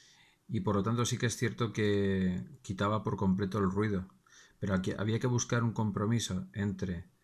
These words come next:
eh, el ruido que eliminaba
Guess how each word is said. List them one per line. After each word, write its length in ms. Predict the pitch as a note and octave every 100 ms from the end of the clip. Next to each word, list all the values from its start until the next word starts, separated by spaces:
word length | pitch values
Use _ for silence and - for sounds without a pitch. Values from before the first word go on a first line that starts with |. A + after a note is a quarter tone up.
| _ _ _ _
eh, 1000 | - G2+ G2 G2 F#2+ F#2 F2+ F2 F2 F2+ - _ - - - - - _ _ _ _ -
el 180 | G2
ruido 320 | F#2+ A#2+ A#2+ A2+
que 140 | A#2
eliminaba 640 | A2 A#2 A#2 B2 A#2 E3